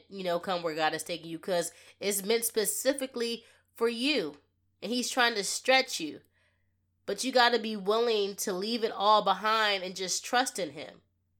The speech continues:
Trust in him. And leaving everything behind comes at a cost. You know, that's a,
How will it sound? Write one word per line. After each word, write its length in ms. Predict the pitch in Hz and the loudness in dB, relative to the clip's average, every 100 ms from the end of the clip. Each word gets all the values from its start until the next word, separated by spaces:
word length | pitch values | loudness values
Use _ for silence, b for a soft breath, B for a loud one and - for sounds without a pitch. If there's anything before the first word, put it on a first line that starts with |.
| _ _ _ _ _ _ _ _ _ _ _ _ _ | _ _ _ _ _ _ _ _ _ _ _ _ _
Trust 320 | - 403 - | 2 2 2
in 120 | 180 | -2
him. 280 | 147 139 - _ _ _ _ _ _ _ _ _ _ _ | -4 -10 -16 _ _ _ _ _ _ _ _ _ _ _
And 120 | 208 | -2
leaving 280 | 240 349 320 | 0 2 2
everything 400 | 269 269 247 226 | 2 2 0 2
behind 540 | 190 220 277 262 220 214 | 2 4 6 6 2 0
comes 220 | 233 226 | 2 2
at 100 | 226 | 2
a 40 | |
cost. 320 | 220 285 247 | 4 4 4
You 40 | 202 | 2
know, 80 | 202 | 0
that's 200 | 285 269 | 2 2
a, 160 | 220 | 2